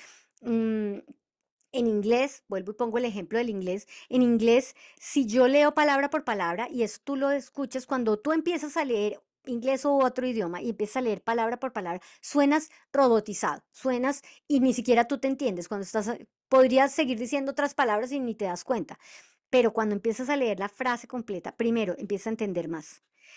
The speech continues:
Segundo, empiezas a coger más vocabulario, porque las palabras importantes empiezan a recobrar un sentido, empiezan a, a como, como, empiezas a visualizarlas de una manera diferente, diferente a cuando las estás leyendo. Cuando tú estás leyendo,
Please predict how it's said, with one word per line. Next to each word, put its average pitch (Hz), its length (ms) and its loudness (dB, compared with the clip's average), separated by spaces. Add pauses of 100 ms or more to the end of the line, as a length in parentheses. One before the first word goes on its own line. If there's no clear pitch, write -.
(160)
Segundo, 220 640 4
empiezas 214 320 -2
a - 20 -10
coger 202 200 4
más 196 240 0
vocabulario, 185 580 0 (380)
porque 220 260 0
las 202 140 2
palabras 185 400 -2
importantes 220 520 -4
empiezan 196 360 -4
a 214 80 -2
recobrar 170 520 -4
un 180 80 -6
sentido, 202 440 0
empiezan 190 380 -2
a, 220 100 0 (340)
a 190 300 0 (100)
como, 208 400 -2
como, 196 440 -8 (120)
empiezas 233 340 -2
a 247 80 4
visualizarlas 202 840 0
de 214 60 -6
una 226 100 -2
manera 214 260 -2
diferente, 185 560 -4
diferente 185 720 -2
a - 20 -4
cuando 202 280 -6
las 156 140 -10
estás 139 200 -10
leyendo. 160 360 0 (280)
Cuando 202 240 2
tú 208 100 0
estás 208 280 0
leyendo, 240 500 0